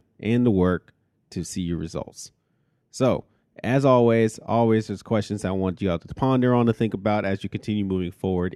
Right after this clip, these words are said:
in this particular lesson, in this particular message of the day. The first question I want to ask you, for you to ponder on is,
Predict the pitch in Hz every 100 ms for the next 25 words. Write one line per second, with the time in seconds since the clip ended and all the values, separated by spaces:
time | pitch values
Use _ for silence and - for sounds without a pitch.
0 | - 127 127 110 - - 95 98 87 85
1 | 85 90 - 90 90 - _ _ 95 95
2 | - 82 - - 82 80 85 - 76 82
3 | 82 90 78 - 139 - 123 110 104 104
4 | 92 - 104 98 - 104 95 101 107 104
5 | - 165 160 104 92 85 92 92 92